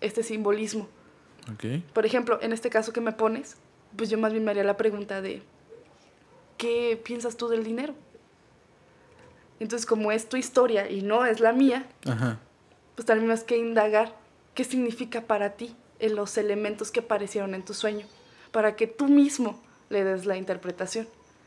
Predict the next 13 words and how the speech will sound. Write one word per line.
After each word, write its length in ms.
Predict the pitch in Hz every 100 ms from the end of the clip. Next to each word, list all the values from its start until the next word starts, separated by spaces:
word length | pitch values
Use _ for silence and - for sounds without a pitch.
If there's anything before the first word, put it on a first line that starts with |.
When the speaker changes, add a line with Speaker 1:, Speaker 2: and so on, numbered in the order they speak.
| _
Speaker 1:
¿Por 200 | - 233
qué? 180 | 233 269 -
Speaker 2:
Mm, 400 | 95 92 - -
ok. 260 | - 95
Speaker 1:
Porque 380 | 226 226 226 226
nadie, 580 | 233 240 247 254 269 - - _ _ _
nadie 320 | 233 233 247
sabe 200 | 247 233
la 100 | 226
historia, 460 | 208 - 220 214 208 - - _ _ _ _
nadie 320 | 226 202 220
tiene 220 | 214 226 220
el 200 | 214